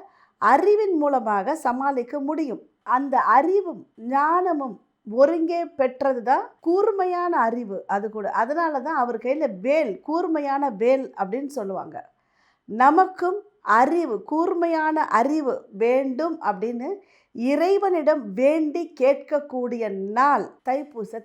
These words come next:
திருநாள். ஏன் தேவ குரு கிட்டனா, தேவ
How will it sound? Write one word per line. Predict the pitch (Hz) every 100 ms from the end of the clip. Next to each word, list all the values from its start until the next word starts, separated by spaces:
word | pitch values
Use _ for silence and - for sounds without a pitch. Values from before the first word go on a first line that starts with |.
| 202
திருநாள். | 180 175 175 - _ 247 269
ஏன் | - 392 220 277
தேவ | 320 392 403 359 220
குரு | 302 370 381
கிட்டனா, | 277 214 233 294 311 262 277 196 262
தேவ | 320 359 339